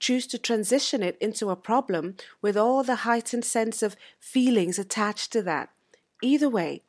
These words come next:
the event will remain the same. It won't change just because you feel more intense emotions and feelings around it. Everything comes down to how you see the event.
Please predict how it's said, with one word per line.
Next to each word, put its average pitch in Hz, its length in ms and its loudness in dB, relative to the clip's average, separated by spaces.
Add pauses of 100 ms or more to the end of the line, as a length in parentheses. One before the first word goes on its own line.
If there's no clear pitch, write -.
(320)
the 226 180 2
event 233 400 0
will 240 100 2
remain 214 360 2
the 214 80 -4
same. 156 420 -4 (340)
It 233 200 0
won't 254 200 2
change 220 360 0
just 220 240 -2
because 208 320 -4
you 208 80 -6
feel 208 320 0
more 202 340 0
intense 196 540 -4
emotions 196 560 -2
and 185 120 -6
feelings 208 520 -4
around 175 400 -2
it. - 280 -8 (640)
Everything 262 460 2
comes 240 260 -4
down 214 220 0
to 208 120 -6
how 202 260 -2
you 202 180 -6
see 226 340 -2
the 208 160 -2
event. 170 460 -6